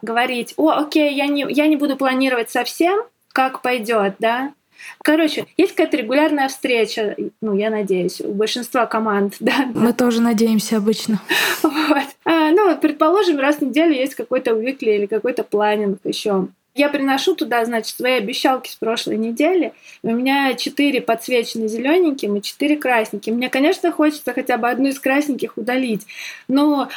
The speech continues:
Speaker 1: гораздо полезнее будет ее показать и, и сказать: "Слушайте, мы поняли, что это была дурацкая задача, нам не нужно этим заниматься". Это вообще работа внутренняя с, с тетрадкой, с психотерапевтом. В какое ведро ее запихнуть? Это ж, ну, там большое ведро навыков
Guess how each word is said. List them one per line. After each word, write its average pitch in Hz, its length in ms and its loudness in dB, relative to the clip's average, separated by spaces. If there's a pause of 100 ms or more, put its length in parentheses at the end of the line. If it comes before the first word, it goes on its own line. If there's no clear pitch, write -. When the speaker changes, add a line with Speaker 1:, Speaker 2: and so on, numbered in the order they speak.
(100)
Speaker 1:
гораздо 277 320 2
полезнее 302 420 2
будет 294 200 -2
ее 269 100 2
показать 277 640 0
и, 233 400 -2
и - 100 -4
сказать: 262 460 -2
"Слушайте, 262 340 -4
мы 254 140 -2
поняли, 262 300 0
что 240 120 -6
это 233 120 -6
была 240 160 -2
дурацкая 262 500 -2
задача, 214 400 -4
нам 214 160 -4
не 240 80 -4
нужно 262 320 2
этим 208 260 -4
заниматься". 202 600 -4 (320)
Это 262 180 -2
вообще 311 480 0 (120)
работа 254 440 0
внутренняя 247 640 -2
с, - 260 -12
с 220 520 0
тетрадкой, 262 680 0
с - 160 -14
психотерапевтом. 262 1160 -2
В - 140 -10
какое 262 320 0
ведро 233 320 -4
ее 214 240 0
запихнуть? 233 480 -6
Это 269 160 -2
ж, 277 100 -4 (180)
ну, 262 140 0 (160)
там 277 180 0
большое 302 460 2
ведро 240 300 -4
навыков 214 540 -2